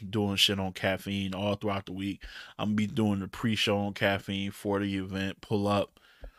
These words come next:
all of that. It's gonna have fun, man. But that, that's really it, man. I ain't really, ain't really too much to talk about, man. So I'm not about to try to drag this.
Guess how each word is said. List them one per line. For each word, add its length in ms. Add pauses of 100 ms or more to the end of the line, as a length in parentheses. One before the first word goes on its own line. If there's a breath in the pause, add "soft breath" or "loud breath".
(280 soft breath)
all 280
of 60
that. 320 (1000 loud breath)
It's 100
gonna 140
have 220
fun, 300
man. 180
But 120
that, 220
that's 220
really 220
it, 180
man. 120
I 60
ain't 200
really, 300 (640 soft breath)
ain't 260
really 180
too 220
much 260
to 60
talk 280
about, 240
man. 200
So 120
I'm 120
not 200
about 180
to 60
try 220
to 80
drag 580
this. 320